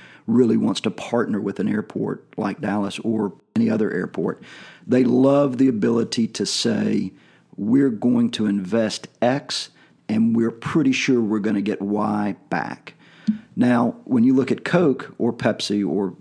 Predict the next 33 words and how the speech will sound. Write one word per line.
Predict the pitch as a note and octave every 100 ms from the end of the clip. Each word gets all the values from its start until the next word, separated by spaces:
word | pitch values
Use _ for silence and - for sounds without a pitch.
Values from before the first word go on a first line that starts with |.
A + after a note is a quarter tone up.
| G#2+
Doctor | G2+ G2 F#2
Pepper | - F#2+ G2+ F#2
or | G2 G2+ F#2+ -
any | G#2 G#2
of |
the | F#2+
other | G#2+ A2
big | F2+ F2+
beverage | F#2 F#2+ G2 -
companies, | F#2+ - G2 F2 - - - - _
where | - A#2+ D#3
that | C#3+ C3+
money | B2 B2+ A#2+
would | A2 G2+
go | F#2+ A2 G#2
otherwise | D3+ F#3 C3 G#2+ G#2+ G2+ -
is, | A#2 A2 G#2+ G2+ - _ _ _ _ _ _ _ _ -
you | -
know, | G#2+
we | A#2
always | A#2 A2+ G#2
use | G#2
the | F#2+
example | - G#2+ G#2 F#2
of | -
Super | - - G2+
Bowl | F2+ F#2 F#2
advertising. | F2 - - - - - - - - - -
So, | - B2 A2+ A2 A2 - - -
you |
know, | G#2+
thirty-second | G2 A2+ G#2+ G#2 G#2 -
spots, | - F2+ G#2 G2+ - -